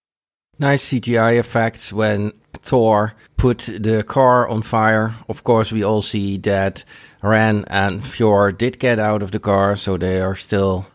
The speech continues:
around, and we see them later. When Loritz lets the Midgard snake into the lake where it can grow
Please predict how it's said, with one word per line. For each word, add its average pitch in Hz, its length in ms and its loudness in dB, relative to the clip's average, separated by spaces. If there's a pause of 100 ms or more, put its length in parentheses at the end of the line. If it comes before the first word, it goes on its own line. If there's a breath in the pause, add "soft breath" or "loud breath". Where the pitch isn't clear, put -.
(160)
around, 127 560 2 (260)
and 85 220 -8
we 87 80 -8
see - 180 -8
them 85 220 -2
later. 90 440 -2 (120)
When 123 320 2
Loritz 98 580 0
lets 98 680 -2
the 101 420 0
Midgard 107 640 2
snake 85 680 -4
into 107 380 0
the 92 140 0
lake 107 480 0 (140)
where 101 220 2
it 95 260 -4
can 95 240 -2
grow 104 460 2